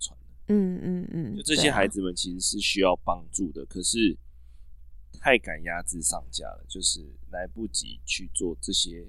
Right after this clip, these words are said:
Speaker 1: 偏乡孩子们该怎么去处理的问题。
Speaker 2: 嗯。
Speaker 1: 包含了其实课程上也是，有的学校根本钱就不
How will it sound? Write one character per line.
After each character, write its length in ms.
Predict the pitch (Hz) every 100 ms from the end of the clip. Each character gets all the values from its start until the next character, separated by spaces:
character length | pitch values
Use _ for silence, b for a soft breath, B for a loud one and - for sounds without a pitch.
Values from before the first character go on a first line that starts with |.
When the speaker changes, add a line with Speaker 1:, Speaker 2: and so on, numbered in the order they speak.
| -
Speaker 1:
偏 180 | 92 95
乡 160 | 90
孩 140 | 82 -
子 160 | - -
们 80 | - -
该 120 | 85
怎 140 | -
么 100 | - -
去 220 | - - -
处 160 | -
理 100 | 78
的 100 | - -
问 160 | 101 95 -
题。 220 | - - - -
Speaker 2:
嗯。 460 | 202 185 165 185 202
Speaker 1:
包 200 | 123 135
含 200 | 104 90
了 200 | 87 78
其 180 | -
实 140 | 98 98
课 240 | - 120
程 180 | 101 80
上 240 | 82 92 87
也 140 | -
是， 240 | - - 82
有 140 | 71 87
的 140 | 101
学 160 | 95 92
校 180 | 123 107
根 200 | 107 98
本 120 | 78 - - - - - - - - - - -
钱 240 | - 92
就 140 | 92
不 100 | 113